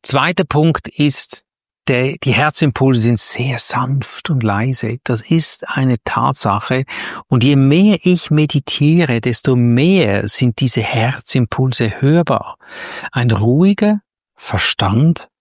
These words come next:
hört das Herz viel, viel besser. Mehr gibt's da gar nicht zu sagen. Gib deinem Herz Raum, um zu sprechen. Hat was mit Anstand zu tun.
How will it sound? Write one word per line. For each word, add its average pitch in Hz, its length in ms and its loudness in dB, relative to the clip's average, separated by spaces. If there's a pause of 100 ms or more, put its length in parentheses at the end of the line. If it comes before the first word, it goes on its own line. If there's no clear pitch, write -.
(140)
hört - 440 -2 (220)
das - 240 -4
Herz - 500 -4 (140)
viel, - 420 -2
viel 143 180 0
besser. 160 460 -2 (420)
Mehr 104 220 2
gibt's - 320 -2
da 120 100 0
gar 104 220 0
nicht 117 240 -2
zu 131 100 0
sagen. 156 500 2 (440)
Gib 175 300 2 (300)
deinem 98 260 0
Herz 147 640 -2 (400)
Raum, 107 540 0 (240)
um 156 220 0
zu 185 140 0
sprechen. - 640 -4 (440)
Hat 160 260 -2
was 113 240 -2
mit 143 280 0
Anstand - 680 -2
zu - 160 -2
tun. - 340 -6